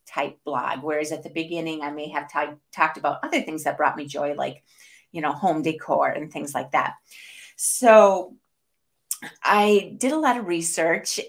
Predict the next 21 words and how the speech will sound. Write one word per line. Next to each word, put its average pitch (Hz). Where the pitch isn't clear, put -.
and 208
one 220
day 180
I 185
was 175
talking 180
with 180
someone, 165
kind 262
of 277
talking 175
about 156
the -
fact 156
that 147
I 208
know 226
there's 381
something 202
more 185
for 156